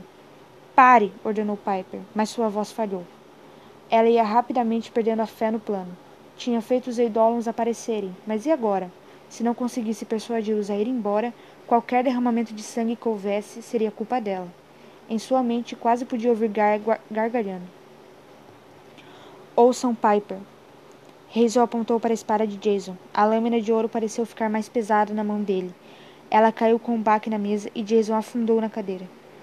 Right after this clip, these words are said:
Percy rosnou de uma forma muito pouco característica. "Filha de Plutão,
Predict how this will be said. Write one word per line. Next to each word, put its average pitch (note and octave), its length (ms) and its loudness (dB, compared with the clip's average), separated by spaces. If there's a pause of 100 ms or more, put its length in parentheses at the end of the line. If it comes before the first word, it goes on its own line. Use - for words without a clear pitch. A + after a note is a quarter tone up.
(360)
Percy A#3+ 320 4
rosnou A3 400 0
de G#3+ 80 -4
uma G#3+ 120 -2
forma A3 320 0
muito B3+ 300 -2
pouco A#3+ 300 0
característica. G#3+ 840 -4 (920)
"Filha A#3+ 420 -2
de A3 100 0
Plutão, G#3 540 -2